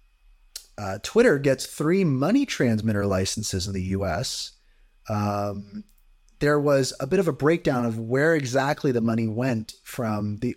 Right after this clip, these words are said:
earlier in the year, March ninth, uh, precompile attacks on Hedera. So Milan, um, again, the, referencing Geotap,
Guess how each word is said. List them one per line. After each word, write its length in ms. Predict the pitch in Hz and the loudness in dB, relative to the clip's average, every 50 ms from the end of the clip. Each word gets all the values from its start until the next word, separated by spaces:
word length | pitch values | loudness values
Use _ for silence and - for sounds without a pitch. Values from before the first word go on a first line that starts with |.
| _ | _
earlier 460 | - 135 135 135 131 127 120 117 110 | -4 -2 0 2 2 2 2 2 0
in 80 | 110 110 | 0 0
the 100 | 110 110 | 0 0
year, 260 | 110 110 110 107 107 | 0 0 0 0 0
March 380 | 104 104 104 104 104 - - - | 0 0 0 -2 -2 -4 -4 -4
ninth, 460 | 110 101 104 101 98 92 - - - _ _ _ _ _ _ _ _ | -4 -4 -4 -6 -6 -8 -10 -16 -20 _ _ _ _ _ _ _ _
uh, 280 | - 101 101 101 101 98 | -12 -8 -6 -6 -6 -4
precompile 600 | - - 185 196 - 180 147 - 117 101 98 98 | -2 0 0 0 0 0 0 2 2 2 2 0
attacks 420 | 92 - - 107 98 92 90 - | 0 -2 -4 -4 -4 -6 -8 -6
on 120 | - 101 92 | -6 -6 -6
Hedera. 420 | 95 95 92 117 131 120 104 98 | -4 -2 0 0 2 0 0 -2
So 220 | - - 120 110 - | -2 -4 -4 -4 -4
Milan, 640 | 101 101 98 104 110 110 110 107 107 101 104 104 - _ _ _ _ _ _ _ _ _ | -4 -2 -2 0 0 0 0 0 -2 -2 -4 -8 -10 _ _ _ _ _ _ _ _ _
um, 460 | - 104 101 98 98 98 92 92 98 - - | -6 -4 -2 -2 -2 -2 -2 -2 -4 -4 -4
again, 420 | 123 110 113 123 113 110 107 104 101 | -4 0 2 2 2 2 2 0 0
the, 80 | 107 - | -2 -2
referencing 480 | - 107 107 - - 107 - - 101 | -2 -2 -2 -2 -2 -4 -2 -2 -2
Geotap, 580 | 98 107 110 110 107 - 120 107 95 92 - | 0 2 2 0 0 0 -2 -2 -2 -4 -4